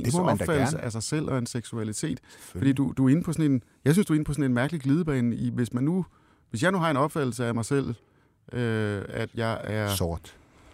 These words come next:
Speaker 1: Nej, jeg vil, vil sige, at jeg er alt for, øh, for tyk, og jeg, øh, har, min, min krop er irriterende, og jeg har det sgu ikke godt med, med den måde, jeg er bygget på, rent fysisk. Øhm, så det vil jeg gerne ændre på, og så
Speaker 2: Mm.
Speaker 1: får jeg noget plastikkirurgi og, og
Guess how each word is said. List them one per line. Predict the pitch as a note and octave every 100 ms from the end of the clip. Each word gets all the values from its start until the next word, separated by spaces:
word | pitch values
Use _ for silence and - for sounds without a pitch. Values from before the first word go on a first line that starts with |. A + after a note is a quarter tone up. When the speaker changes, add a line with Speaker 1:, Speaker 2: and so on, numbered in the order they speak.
| - _ _ _ _ C3
Speaker 1:
Nej, | D3 C3+ C3
jeg | B2 A2
vil, | B2
vil | C3+ C3+
sige, | - B2+
at | A2
jeg | A#2 G#2 D#2+ G#2
er |
alt | - B2 -
for, | - A2 G2+ F#2
øh, | F2+ C#2+ C2+ -
for | D#2+
tyk, | - E3 - -
og | F#2+
jeg, | F#2 F2+ F2 E2
øh, | A1+ A1+
har, | F#2+ -
min, | D#2 -
min | C2+ E2
krop | - - B2+ - A#2+
er | G2+
irriterende, | F2+ - - - D#2+ - A2+ G2+
og | F2+ F2 - - - - - -
jeg | -
har | A2
det | D#3
sgu | - F3+
ikke | -
godt | C3 D#3+
med, | D3 B2 G#2+ G2
med | A#2+
den | B2+ C3+
måde, | B2+ A#2+
jeg | A2+
er | C#3
bygget | A#2 B2+ C#3
på, | A#2 A2 -
rent | A2 -
fysisk. | A2 G2+ A2+ - _ _ _ -
Øhm, | A2+ G#2 G2+ F#2+ F#2
så | A2
det | C3+
vil |
jeg | A#2
gerne | A#2+ G#2
ændre | A#2+
på, | A#2 - -
og | -
så | G#2+
Speaker 2:
Mm. | F#2
Speaker 1:
får | F#2 G#2+
jeg | F#2
noget | D#2+
plastikkirurgi | A#2+ A2+ G2 - F2 F2+ -
og, | C#2
og | E2